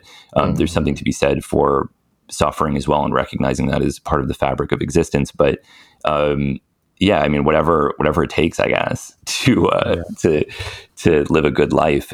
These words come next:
Speaker 1: and to be good to other people. And if that involves, you know, whatever, whatever,
Speaker 2: Yeah.
Speaker 1: it could involve really anything, you know, it could be
Speaker 2: Right.
Speaker 1: involve just being, like, really into sci-fi or something. <laughs> It could be whatever,
Speaker 2: <laughs>
Speaker 1: or art or whatever, music.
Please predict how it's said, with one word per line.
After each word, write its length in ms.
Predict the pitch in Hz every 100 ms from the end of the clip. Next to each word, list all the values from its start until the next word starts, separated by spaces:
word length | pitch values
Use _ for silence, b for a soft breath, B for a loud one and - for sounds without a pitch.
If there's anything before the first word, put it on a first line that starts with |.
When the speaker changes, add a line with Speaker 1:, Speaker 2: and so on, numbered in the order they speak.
| -
Speaker 1:
and 140 | 71
to 180 | - 69 65
be 240 | - 67 62
good 260 | 71 71 71
to 140 | 76
other 360 | 69 69 62 - -
people. 520 | - 80 64 69 71
And 100 | 73
if 60 | 69
that 140 | 71
involves, 640 | 71 69 71 69 - - - _ _ _ _ _ _ _ _ _ -
you 80 | 80
know, 120 | 69
whatever, 600 | 53 58 69 - - - _
whatever, 560 | - - 82 76 73 - -
Speaker 2:
Yeah. 120 | 87
Speaker 1:
it 60 | 85
could 180 | 80 -
involve 460 | 82 - 76 76 - -
really 240 | - 82 69
anything, 580 | 82 - - - - -
you 140 | 82
know, 100 | 73 67
it 120 | -
could 100 | -
be 80 | 90
Speaker 2:
Right. 80 | 85 76
Speaker 1:
involve 340 | 73 73 - - _ _ _ _
just 180 | 76 -
being, 140 | 73
like, 160 | 71 -
really 160 | 71
into 140 | 71 69
sci-fi 540 | - 65 - 62 67 - - b b _ -
or 60 |
something. 540 | - - - - - -
<laughs> 40 |
It 120 | -
could 100 | 117
be 100 | -
whatever, 640 | 87 - - 196 - 170 170 - 117 -
Speaker 2:
<laughs> 140 | 143 -
Speaker 1:
or 140 | 78
art 340 | - 73 73 71
or 160 | 76
whatever, 480 | 76 78 87 - 80
music. 560 | 73 73 80 76 -